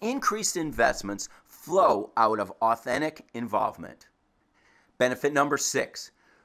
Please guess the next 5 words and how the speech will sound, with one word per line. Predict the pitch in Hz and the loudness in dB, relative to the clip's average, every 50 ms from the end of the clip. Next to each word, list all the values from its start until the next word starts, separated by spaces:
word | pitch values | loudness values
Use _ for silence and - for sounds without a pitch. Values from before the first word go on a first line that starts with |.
| _ _ | _ _
critical | - - 196 240 285 - - 226 214 | 0 2 2 2 2 0 0 0 -2
few | - - - 190 269 - - - | -2 -4 -2 0 2 2 2 0
activity. | - - - - - 127 101 90 - 78 76 - - _ _ _ _ _ _ _ _ _ _ _ _ | -2 -4 -6 -6 -6 -6 -4 -6 -8 -12 -12 -16 -20 _ _ _ _ _ _ _ _ _ _ _ _
You'll | - - 277 320 | -4 0 0 0
find | 262 - - - 202 - 156 143 104 104 | -2 -2 0 2 4 4 4 2 0 -4